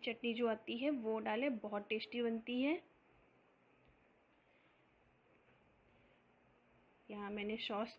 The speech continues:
का यूज़ किया है, आप इमली का प्रयोग करिएगा, इमली की चटनी का। और थोड़ा सा मैं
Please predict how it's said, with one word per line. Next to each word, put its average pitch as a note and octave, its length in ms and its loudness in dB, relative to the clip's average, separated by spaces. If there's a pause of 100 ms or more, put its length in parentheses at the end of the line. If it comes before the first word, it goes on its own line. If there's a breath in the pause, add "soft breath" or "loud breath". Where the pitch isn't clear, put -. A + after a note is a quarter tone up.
का A3 200 -4 (280)
यूज़ A3+ 280 -6
किया G#3 220 -4
है, C4+ 320 0
आप G#3 200 -6
इमली G#3 280 -2
का G#3+ 120 -4
प्रयोग G#3 340 -2
करिएगा, G3+ 480 -2 (200)
इमली A3 280 -4
की A3+ 180 -16
चटनी A3+ 300 -4
का। C4+ 200 -2 (4000 loud breath)
और F#3 260 -4 (1200 soft breath)
थोड़ा D#4+ 340 4
सा D#4 180 -6
मैं A#3+ 280 2